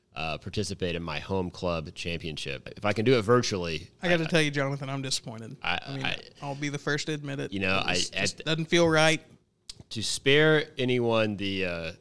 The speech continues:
Speaker 1: the big league title that I would big league someone, I'm gonna save where I will be instead, and then I think you would give me a little bit of grace, but we'll save that for another podcast. Now, this is a very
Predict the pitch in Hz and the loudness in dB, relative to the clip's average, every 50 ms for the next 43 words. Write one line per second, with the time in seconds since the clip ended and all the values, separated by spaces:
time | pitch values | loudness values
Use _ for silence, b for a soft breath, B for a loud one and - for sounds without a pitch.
0 | _ _ _ _ 85 80 _ - 104 104 101 101 107 107 110 110 113 113 110 104 | _ _ _ _ -18 -18 _ -2 -2 -2 0 -2 -4 -4 -2 -2 -2 -2 -4 -4
1 | 107 117 - _ _ - 117 110 110 110 113 107 90 98 92 90 90 87 82 80 | -8 -12 -12 _ _ -6 -2 -2 0 0 -2 -2 -2 -4 -4 -4 -4 -4 -6 -6
2 | - 101 98 95 107 107 107 101 - - 107 101 101 101 98 95 92 95 101 - | -6 -6 -6 -4 -4 -6 -6 -6 -6 -6 -4 -2 -2 -2 -2 -2 -4 -4 -4 -4
3 | 113 - - 123 123 120 113 104 98 87 - b b b b b _ _ 90 98 | -4 -4 0 2 4 4 4 4 0 -2 -8 b b b b b _ _ -4 -2
4 | 101 98 98 92 92 95 92 92 - - 101 95 90 85 80 - - - 101 101 | -2 0 0 0 -2 -2 -4 -6 -6 -6 -8 -6 -6 -6 -8 -10 -4 -2 0 2
5 | 101 104 98 110 - _ - 90 87 87 87 85 85 - - - 82 - 101 98 | 2 0 -2 -6 -14 _ -8 -8 -6 -6 -6 -8 -10 -10 -12 -14 -12 -8 -8 -8
6 | 92 - - 92 87 82 - 92 87 82 87 82 80 78 80 85 87 85 90 82 | -8 -8 -10 -10 -10 -10 -8 -10 -8 -8 -8 -8 -8 -8 -8 -10 -8 -8 -8 -10
7 | 78 - 82 85 82 85 82 - - - - 85 76 - 98 98 - - 101 92 | -10 -10 -10 -8 -8 -8 -8 -10 -12 -8 -8 -10 -8 -6 -8 -8 -6 -4 -4 -4
8 | 85 85 87 80 73 - - 82 80 80 76 71 - - 78 71 67 - 73 71 | -2 -4 -6 -6 -6 -8 -10 -10 -8 -8 -10 -12 -10 -10 -10 -10 -10 -10 -12 -12
9 | - - - _ _ 107 110 113 113 110 107 107 117 123 101 - - _ _ - | -12 -14 -18 _ _ 2 4 6 6 6 4 2 0 -4 -12 -18 -20 _ _ 6
10 | 170 240 - - - 156 131 110 113 104 95 90 82 87 - - - 117 123 113 | 6 6 6 6 6 4 4 6 4 4 4 2 0 -4 -8 -4 2 4 4 4
11 | 101 | 4